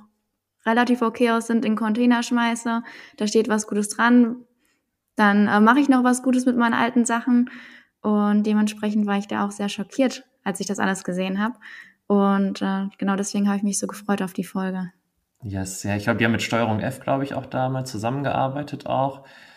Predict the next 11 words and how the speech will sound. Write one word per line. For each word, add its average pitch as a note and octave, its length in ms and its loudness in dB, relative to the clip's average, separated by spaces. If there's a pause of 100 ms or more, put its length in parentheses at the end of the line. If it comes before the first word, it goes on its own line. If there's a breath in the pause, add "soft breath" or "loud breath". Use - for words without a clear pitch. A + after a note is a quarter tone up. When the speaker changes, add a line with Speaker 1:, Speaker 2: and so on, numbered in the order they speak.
(160 loud breath)
Speaker 2:
Ich F#2+ 120 -16
weiß C#3 180 4
auch D3 120 2
noch, C3 120 4
das G2 160 -6
hat, - 200 -4
äh, G#2 80 -4
richtig G#2 480 -2
was A2 140 -6
losgelöst, G#2+ 640 -2
auch - 220 -10